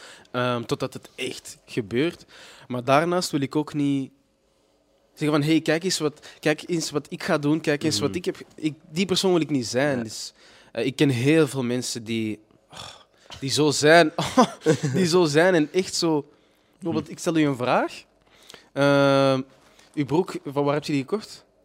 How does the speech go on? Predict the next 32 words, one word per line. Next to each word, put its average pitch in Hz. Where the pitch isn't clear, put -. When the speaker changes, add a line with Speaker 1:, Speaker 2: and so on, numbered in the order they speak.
Speaker 2:
Die 113
Zara, 104
denk 95
ik. -
Speaker 1:
Ja, 165
mijn 170
broek, 165
di-, 151
direct 196
terug 233
naar 214
hun, 196
Speaker 2:
Oeh, 170
Speaker 1:
snap 156
je? 285
Speaker 2:
ja. 113
Speaker 1:
Dat 113
is, -
ik 151
haat 214
zo'n 160
mensen. 139
Ik -
Speaker 2:
Mhm. 170
Speaker 1:
kan -
echt 208
niet 202
met 170
zo'n 156
mensen 165
praten. 151
En 135